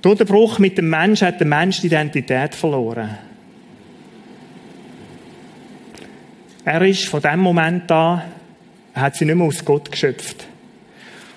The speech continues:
Und da meinte ich, da liegt irgendwo wie das Geheimnis begraben für unsere haifischartigen Züge, die wir angenommen haben.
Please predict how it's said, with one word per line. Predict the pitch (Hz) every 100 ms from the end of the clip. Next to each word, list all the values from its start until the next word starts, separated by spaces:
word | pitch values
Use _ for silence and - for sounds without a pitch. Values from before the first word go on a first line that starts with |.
| - -
Und | 143
da | 185 214 226 -
meinte | 156 156 220 220 214
ich, | -
da | 170
liegt | 185 196 190
irgendwo | 190 180 170 170
wie | 202 208
das | -
Geheimnis | - 151 180 202 202 202
begraben | 202 180 175 185
für | 175
unsere | 165 160 143 131
haifischartigen | 165 175 165 156 143 139 127 127
Züge, | - 147 156
die | - 139
wir | 135
angenommen | 131 135 - 139
haben. | 123 113